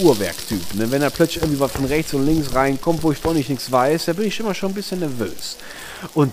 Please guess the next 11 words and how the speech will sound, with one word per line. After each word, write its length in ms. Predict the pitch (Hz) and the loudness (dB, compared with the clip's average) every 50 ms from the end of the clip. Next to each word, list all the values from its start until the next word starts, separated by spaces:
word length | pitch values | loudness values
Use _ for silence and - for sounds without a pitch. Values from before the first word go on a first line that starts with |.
| - | 4
dann 580 | - 147 160 156 120 104 104 107 123 143 160 147 - - - | 4 4 4 4 2 0 0 0 0 0 -2 -4 -6 -10 -8
steht 320 | - - - 147 139 135 - | -8 -6 -4 -4 -4 -4 -4
da 80 | 104 - | -6 -4
plötzlich 380 | - 127 120 120 - - 110 | 0 0 0 0 0 -2 -4
das 200 | 92 - - - | -4 -4 -6 -6
Hammergerät 880 | - 131 151 165 160 139 131 127 120 110 104 107 120 131 135 135 127 - | -4 -4 -2 -2 0 0 2 2 2 2 0 -2 -2 -2 -2 -2 -2 -4
von 240 | - 131 117 107 95 | -2 -2 0 0 -2
Frau 520 | - - - 98 120 127 147 196 247 269 | -6 -8 -8 -6 -4 -2 2 4 4 6
mit 220 | 254 170 123 110 - | 6 4 2 2 0
dabei 460 | - 95 95 101 95 92 92 98 101 | -2 -2 -2 -2 -2 -2 -2 -4 -4
euch. 580 | 104 110 104 92 90 92 120 165 170 - - - | -4 -4 -4 -4 -2 0 0 0 0 0 -4 -6